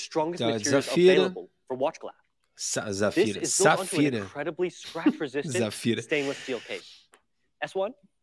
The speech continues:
Speaker 1: is built to be timeless in its design, but even more so in its durability. In fact, every S one is individually polished by a team of traditional watch craftsmen,
Speaker 2: Acabamento aí
Speaker 1: giving
Speaker 2: de
Speaker 1: it that
Speaker 2: polimento
Speaker 1: precise,
Speaker 2: manual, cara.
Speaker 1: streamlined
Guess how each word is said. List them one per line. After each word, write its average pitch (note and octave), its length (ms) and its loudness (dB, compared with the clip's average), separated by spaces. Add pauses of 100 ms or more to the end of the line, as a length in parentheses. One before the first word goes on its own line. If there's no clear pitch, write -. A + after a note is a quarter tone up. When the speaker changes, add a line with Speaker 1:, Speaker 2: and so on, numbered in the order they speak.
(160)
Speaker 1:
is C#3 100 -8
built F3 280 -2
to D3+ 40 -10
be C#3+ 80 -8
timeless D3+ 560 -4
in C3 100 -8
its A2 100 -14 (100)
design, B2 360 -4 (560)
but C#3+ 100 -2
even E3+ 240 0
more E3 260 2
so A3+ 220 0 (120)
in C3+ 100 -6
its B2 120 -8
durability. G#2+ 560 -2 (960)
In F3 80 -6
fact, - 340 -6 (400)
every C#4+ 280 0
S F3+ 220 -6 (120)
one C3 120 -2 (100)
is C3 40 -12 (140)
individually A3+ 600 -2
polished - 500 -4 (360)
by C3 120 -2
a C3+ 40 -2 (160)
team F3 220 -2
of C#3 140 -2
traditional C3+ 420 -4 (160)
watch A#2+ 220 -2
craftsmen, A#2 320 4
Speaker 2:
Acabamento B2 600 2
aí B2 240 4
Speaker 1:
giving G#3+ 160 2
Speaker 2:
de A3+ 60 2
Speaker 1:
it G3+ 60 -2
that G3 100 2
Speaker 2:
polimento C3+ 480 4
Speaker 1:
precise, A#2+ 160 2
Speaker 2:
manual, C#3 460 6
cara. D#3 120 2
Speaker 1:
streamlined C#3 400 0